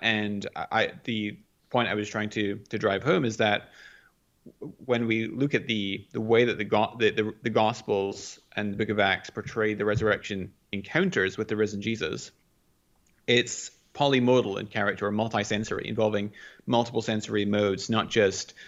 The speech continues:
sight, but group sightings, group conversations with Jesus, physical contact with Jesus. And according to Acts one, it was extended across a forty-day time period, right? So it wasn't just a brief and confusing episode. And, uh, that is something that is very difficult to be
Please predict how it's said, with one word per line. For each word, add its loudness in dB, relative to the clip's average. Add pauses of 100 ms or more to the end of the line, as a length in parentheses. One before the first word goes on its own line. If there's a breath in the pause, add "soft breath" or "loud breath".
(120)
sight, 2
but -2
group 2
sightings, 0
group -6
conversations -2
with -6
Jesus, -2
physical -4
contact 0
with -6
Jesus. -4 (380 loud breath)
And 2
according -2
to 0
Acts -2
one, 0
it -2
was -4
extended -4
across -6
a -8
forty-day 2
time -2
period, -2 (340 loud breath)
right? 2
So 0
it 2
wasn't 0
just -4
a -4
brief 0
and -14
confusing 0
episode. 2 (440 loud breath)
And, 0 (400)
uh, 2 (100)
that 2
is -8
something -8
that -4
is -14
very 0
difficult -4
to -10
be -2